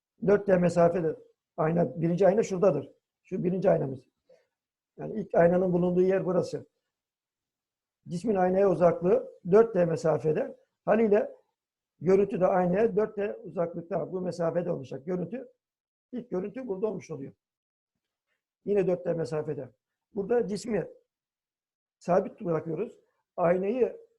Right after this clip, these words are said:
cisme doğru yaklaştırıyoruz. Dikkat ederseniz ayna ok yönünde kale cismine yaklaştırıldığı zaman dört D mesafesine kadar yaklaştırıldığı zaman mesafe ne kadar kalmış oluyor? Üç D kalmış oluyor. Ayna da, aynada oluşan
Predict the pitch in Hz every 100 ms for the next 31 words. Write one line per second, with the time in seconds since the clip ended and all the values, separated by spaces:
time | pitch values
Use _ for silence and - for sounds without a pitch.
0 | 147 175 - 190 175 170 160 160 160 -
1 | 147 139 143 170 180 175 190 170 190 -
2 | _ _ _ _ _ 170 175 202 233 226
3 | 202 170 170 165 214 - _ _ _ _
4 | - 196 202 - - 165 165 180 - 170
5 | - 160 160 165 160 175 - _ _ _
6 | _ _ - 214 220 196 180 170 170 165
7 | 165 208 196 175 190 175 165 135 175 175
8 | 160 185 180 196 196 208 202 185 160 160
9 | 147 160 190 269 - _ _ _ 233 -
10 | 190 165 165 160 147 156 143 135 - _
11 | _ _ _ _ - 160 196 277 - -
12 | _ _ _ _ _ _ 165 185 190 196
13 | 269 254 190 180 160